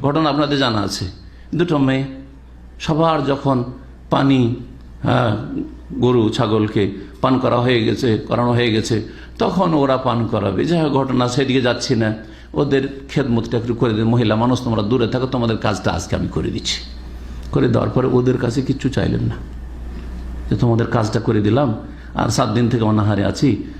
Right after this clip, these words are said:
তো এক পেট কিছু খাওয়ার ব্যবস্থা একটু পাঠিয়ে দিও।" বললেন না? বললেন না। সুবহানাল্লাহ। ফালাম্মা তাওয়াল্লা ইলা যিল্লে, সূরা কাসাস আল্লাহ বলছেন, ছায়াতে আসলেন বিশ্রামের জন্য ক্লান্ত হয়ে, কারণ কূপ থেকে পানি উঠিয়ে দিয়েছেন।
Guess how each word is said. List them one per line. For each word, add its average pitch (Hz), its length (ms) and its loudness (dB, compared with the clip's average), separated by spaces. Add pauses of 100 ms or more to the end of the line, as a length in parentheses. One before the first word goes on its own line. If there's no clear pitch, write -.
(180)
তো 160 60 2
এক 156 260 0
পেট 139 180 0
কিছু 139 200 0
খাওয়ার 120 360 2
ব্যবস্থা 104 360 0
একটু 117 160 -2
পাঠিয়ে - 340 0
দিও।" 107 180 2 (260)
বললেন 185 320 4 (400)
না? - 140 -2
বললেন - 320 -4
না। 76 160 -6
সুবহানাল্লাহ। 110 840 -2 (1080)
ফালাম্মা 147 420 4
তাওয়াল্লা 160 540 2
ইলা 165 260 4
যিল্লে, 247 600 4
সূরা 175 280 0
কাসাস 147 380 0
আল্লাহ 127 220 0
বলছেন, 117 400 -4 (480)
ছায়াতে 247 640 2
আসলেন 196 480 0
বিশ্রামের 240 600 2
জন্য 226 360 -2
ক্লান্ত 190 420 2
হয়ে, 165 360 2
কারণ 151 260 -2
কূপ 175 260 -2
থেকে 160 160 0
পানি 143 260 0
উঠিয়ে 117 240 -2
দিয়েছেন। 113 340 -4